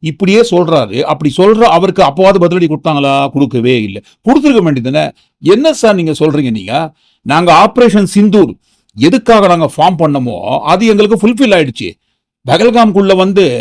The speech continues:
அட்டாக் பண்ண தீவிரவாதிகள் அனைவரையும் பாருங்க, நாங்க காலி பண்ணிட்டோம். அங்கு வந்த இத்தனை பேரையும் நாங்க கரெக்டா பின் பாயிண்ட் பண்ணி அடிச்சு வீழ்த்திட்டோம். So எங்க லட்சியம் முடிந்து விட்டது, நாங்களா நிறுத்திட்டோம். இதுல நீங்க ஏன் சார் நீங்க தேவையில்லாம பெருமை தட்டிக்கிறீங்கன்ட்டு சொல்ல வேண்டியதானேங்க."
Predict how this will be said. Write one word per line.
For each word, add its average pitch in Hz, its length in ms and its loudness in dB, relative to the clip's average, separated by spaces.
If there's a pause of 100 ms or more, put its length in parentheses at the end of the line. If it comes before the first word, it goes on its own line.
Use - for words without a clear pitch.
(140)
அட்டாக் 220 320 0
பண்ண 190 160 0
தீவிரவாதிகள் 190 600 0
அனைவரையும் 202 480 -2
பாருங்க, 175 220 0
நாங்க 147 160 -4
காலி 170 240 2
பண்ணிட்டோம். 113 420 -10 (360)
அங்கு 151 240 0
வந்த 190 260 0
இத்தனை 190 440 -2
பேரையும் 170 480 -2 (260)
நாங்க 156 300 -4
கரெக்டா 175 540 -2
பின் 180 180 -2
பாயிண்ட் 180 260 -2
பண்ணி 190 300 2 (340)
அடிச்சு 208 320 -2
வீழ்த்திட்டோம். 156 520 -4
So 202 180 0
எங்க 180 200 0
லட்சியம் 214 400 -2
முடிந்து 202 260 -2
விட்டது, 175 300 -4
நாங்களா 220 380 0
நிறுத்திட்டோம். 147 500 -6 (360)
இதுல 208 240 0
நீங்க 254 360 2
ஏன் 277 180 0
சார் 240 200 0
நீங்க 202 240 0
தேவையில்லாம 196 480 0
பெருமை 208 300 -2
தட்டிக்கிறீங்கன்ட்டு 151 580 -4 (460)
சொல்ல 185 240 0
வேண்டியதானேங்க." 151 480 -4